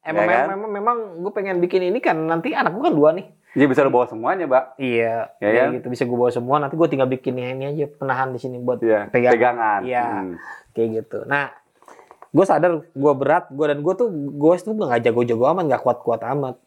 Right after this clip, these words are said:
Speaker 2: Nah,
Speaker 1: Gua udah
Speaker 2: tapi
Speaker 1: coba
Speaker 2: nggak,
Speaker 1: pernah.
Speaker 2: nggak kuat, tapi ke Bali ya, Mbak?
Speaker 1: <laughs>
Speaker 2: Bener nggak sih?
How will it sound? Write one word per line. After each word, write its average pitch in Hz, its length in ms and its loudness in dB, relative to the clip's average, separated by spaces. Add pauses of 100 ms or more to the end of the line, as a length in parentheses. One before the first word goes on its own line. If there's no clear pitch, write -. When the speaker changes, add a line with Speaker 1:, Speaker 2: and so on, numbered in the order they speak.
(120)
Speaker 2:
Nah, 98 400 0
Speaker 1:
Gua 135 140 4
udah 151 40 6
Speaker 2:
tapi 220 120 0
Speaker 1:
coba 180 80 2
Speaker 2:
nggak, 160 100 4
Speaker 1:
pernah. 123 160 -2
Speaker 2:
nggak - 100 -4
kuat, 180 200 2
tapi 151 160 -8
ke 151 100 -4
Bali - 220 2
ya, 104 100 -2
Mbak? 87 180 0 (600)
Speaker 1:
<laughs> - 320 0
Speaker 2:
Bener 170 260 4
nggak 185 220 2
sih? 165 140 -10